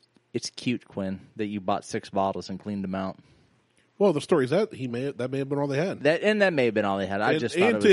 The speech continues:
Speaker 2: his credit, I forgot he's going down there. He texted me and said, "Hey, just emptied the store of Virgil Cane."
Speaker 1: I
Speaker 2: So,
Speaker 1: I didn't
Speaker 2: thank you,
Speaker 1: for-
Speaker 2: Quinn.
Speaker 1: Yes, thank you. I just,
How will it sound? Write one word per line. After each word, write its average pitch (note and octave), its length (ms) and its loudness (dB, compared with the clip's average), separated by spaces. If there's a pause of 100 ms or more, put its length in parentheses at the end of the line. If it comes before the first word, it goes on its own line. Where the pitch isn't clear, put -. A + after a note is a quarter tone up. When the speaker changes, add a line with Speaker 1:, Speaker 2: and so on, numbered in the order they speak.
Speaker 2:
his - 20 -14
credit, G3+ 420 2
I F#3+ 120 2
forgot G3 220 2
he's D#3 120 0
going C#3+ 160 2
down D3 160 0
there. F3 100 0
He F#3+ 140 0
texted F#3+ 280 2
me F3 60 0
and E3 80 -2
said, D#3 180 2
"Hey, D#3 360 0 (560)
just C#3 260 -2
emptied D#3 240 2
the D3 60 2
store D3+ 300 2
of A#2+ 80 -4
Virgil B2 280 -2
Cane." G2+ 300 -8 (260)
Speaker 1:
I E3+ 500 4 (200)
Speaker 2:
So, D3+ 600 4
Speaker 1:
I C#3+ 100 0
didn't G3+ 100 8 (140)
Speaker 2:
thank - 20 -16
you, E3+ 80 4
Speaker 1:
for- - 20 0 (120)
Speaker 2:
Quinn. B2 280 0
Speaker 1:
Yes, D3 300 2
thank F3+ 260 2
you. A2 220 2
I D3+ 140 4
just, - 420 -6